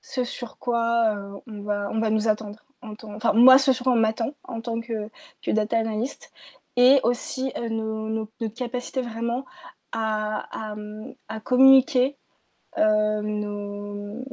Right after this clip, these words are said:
nos insights, en fait, nos, les, ce qu'on trouve, mais de façon très, très simple,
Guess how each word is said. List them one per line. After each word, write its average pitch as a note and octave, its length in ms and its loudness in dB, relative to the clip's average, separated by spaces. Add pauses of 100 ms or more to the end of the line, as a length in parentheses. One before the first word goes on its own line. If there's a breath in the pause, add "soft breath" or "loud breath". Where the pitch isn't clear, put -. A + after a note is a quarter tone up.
(120)
nos G#3 320 2
insights, A3 440 2
en A3 60 -2
fait, A3 180 0
nos, G3+ 180 0
les, G#3 360 2
ce - 100 -10
qu'on A#3+ 120 6
trouve, B3+ 400 6 (460 soft breath)
mais A3+ 80 4
de G#3+ 80 2
façon B3 320 2
très, B3 400 2
très A#3+ 200 -6
simple, G#3 340 -6